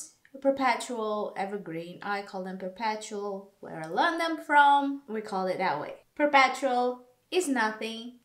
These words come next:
more than leaving your products out there. But let's take a few, la, la, da, da. If you're going to sell a service online, or not, actually, if you're going to sell a service or a product,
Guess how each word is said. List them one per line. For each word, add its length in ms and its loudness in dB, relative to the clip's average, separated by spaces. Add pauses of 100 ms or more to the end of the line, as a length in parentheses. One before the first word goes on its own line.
(160)
more 540 -2
than 500 -8 (640)
leaving 380 -4
your 100 -4
products 720 -10 (260)
out 480 -4
there. 440 -4
But 280 -2 (140)
let's 320 -4
take 240 -10
a 60 -4
few, 380 -4 (540)
la, 260 6
la, 420 6
da, 380 -2
da. 400 0 (180)
If 140 -2
you're 180 4
going 340 4
to 80 2
sell 320 0
a 80 -2
service 680 0
online, 680 -8 (880)
or 140 -4
not, 260 -2 (160)
actually, 380 -8
if 80 -2
you're 80 0
going 160 0
to 100 2
sell 220 4
a 20 0
service 680 0
or 220 -2
a 80 -6
product, 600 -6